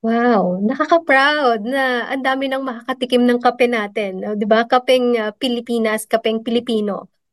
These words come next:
So, etong, ah, pinaghihirapan ninyo. And, ah, you mentioned ang, ang kalsada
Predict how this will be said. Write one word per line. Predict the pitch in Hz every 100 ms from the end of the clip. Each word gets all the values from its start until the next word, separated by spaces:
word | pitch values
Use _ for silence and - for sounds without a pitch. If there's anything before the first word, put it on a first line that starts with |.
| _
So, | - 247 226
etong, | 233 240 240 226
ah, | 214
pinaghihirapan | 247 247 240 226 240 220 202 208
ninyo. | 208 202 185 - _ -
And, | 339 330
ah, |
you | 285 349 339
mentioned | 320 320 320 277 262
ang, | 269 269 262
ang | 262
kalsada | 262 254 233 220 208